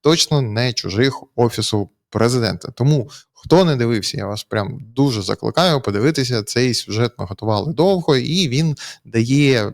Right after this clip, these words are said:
відповідь на питання, яке давно, щонайменш в політичному, ем, та й не тільки в політичному середовищі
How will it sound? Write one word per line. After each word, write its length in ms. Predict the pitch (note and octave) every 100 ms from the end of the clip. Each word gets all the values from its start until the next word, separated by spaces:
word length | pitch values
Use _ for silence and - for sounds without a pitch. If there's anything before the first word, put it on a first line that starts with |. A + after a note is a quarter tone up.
| -
відповідь 640 | A#2 A2 A#2 E3 C3 A#2 -
на 160 | C3+
питання, 420 | D3 B2 D#3+ E3 A#2
яке 280 | - C#3
давно, 580 | A#2+ G#2+ A2+ D#3 E3+ A#2 G#2
щонайменш 520 | - A2+ A2+ C3+ -
в 40 |
політичному, 760 | - A2 B2+ C3 - - - G#2+ - - - _ -
ем, 580 | A2 G#2+ G#2+ G#2 G2+ E3
та 80 | D#3
й 120 | C3+
не 120 | G#2
тільки 300 | G2 A#2 -
в 40 | -
політичному 800 | - G#2+ G#2+ - A#2 - G2 G2
середовищі 1000 | - G#2+ A2+ A#2+ G3 E3 - C3+ C3